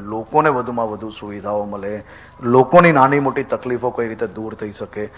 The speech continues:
આ બધા જ મુખ્ય સ્તંભ છે. તો મીડિયા બી એમાંનો એક મુખ્ય સ્તંભ છે અને તમારી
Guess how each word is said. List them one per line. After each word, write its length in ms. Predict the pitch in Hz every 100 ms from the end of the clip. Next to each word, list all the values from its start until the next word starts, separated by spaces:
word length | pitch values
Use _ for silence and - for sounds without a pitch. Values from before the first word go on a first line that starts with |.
| - _ 123
આ 80 |
બધા 380 | 131 123 131 170
જ 60 | 170
મુખ્ય 320 | 151 127 165 151
સ્તંભ 360 | - 123 107
છે. 140 | - - - _ - _ _
તો 100 | 135
મીડિયા 380 | 127 123 147 165
બી 100 | 170
એમાંનો 180 | 156 156
એક 120 | 151
મુખ્ય 320 | 131 120 147
સ્તંભ 320 | 139 131 131 127
છે 80 |
અને 120 | 139 135
તમારી 460 | 123 131 135 143